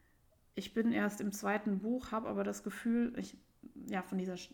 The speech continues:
Schwesternreihe, ich hab von ihr schon dies und das gehört, gelesen und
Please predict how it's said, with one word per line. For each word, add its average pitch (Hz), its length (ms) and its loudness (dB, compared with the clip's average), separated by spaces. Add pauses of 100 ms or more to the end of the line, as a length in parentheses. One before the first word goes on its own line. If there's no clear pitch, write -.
(140)
Schwesternreihe, 185 640 -6
ich 190 120 -6
hab 196 100 -10
von 190 120 -2
ihr 196 140 -2
schon 185 260 -2
dies 196 180 -6
und 185 140 -4
das 185 380 -6
gehört, 185 420 -4
gelesen 202 400 0
und 190 200 -2